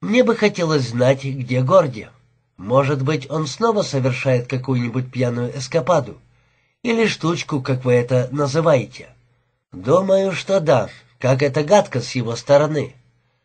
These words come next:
Все счастье Френдов висит на волоске,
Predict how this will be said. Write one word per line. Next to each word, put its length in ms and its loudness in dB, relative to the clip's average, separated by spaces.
Все 260 4
счастье 480 0
Френдов 540 0
висит 480 -2
на 120 6
волоске, 680 0